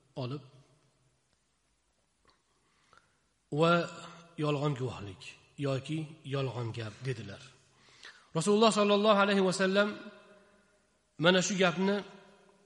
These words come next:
takrorlayverdilar, takrorlayverdilar. Hatto biz koshki to'xtasalar edi, devordik,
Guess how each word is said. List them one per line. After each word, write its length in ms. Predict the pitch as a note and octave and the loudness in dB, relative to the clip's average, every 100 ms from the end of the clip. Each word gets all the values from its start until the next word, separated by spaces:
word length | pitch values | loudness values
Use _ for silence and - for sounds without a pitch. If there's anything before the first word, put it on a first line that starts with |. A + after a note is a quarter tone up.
| _ _ _ _ _ - | _ _ _ _ _ -6
takrorlayverdilar, 960 | E3+ E3+ F3 E3+ F3 E3 D3+ D3+ D3 C#3 | -4 0 0 2 2 2 -2 -2 -2 -2
takrorlayverdilar. 800 | D3+ C#3+ D3 D#3+ D#3 C3+ C3 B2 | -8 -6 -4 -2 -2 -4 -6 -8
Hatto 600 | - E3 - - C#3+ D#3+ D#3 - - - | -8 -10 -12 -14 -4 -4 -4 -10 -20 -18
biz 240 | C#3 D#3 E3 - - - _ _ _ _ _ _ - | -8 -4 -4 -6 -12 -20 _ _ _ _ _ _ -12
koshki 420 | D3 B2 - E3 B2 | -8 -6 -6 -10 -12
to'xtasalar 520 | - - B2+ B2+ A#2 G#2+ | -14 -14 -12 -12 -12 -14
edi, 200 | G2+ A2 C#3+ _ _ - | -16 -18 -20 _ _ -12
devordik, 840 | A2+ G#2 F#2+ F#2 F#2 F2+ F2+ | -10 -8 -10 -14 -20 -20 -20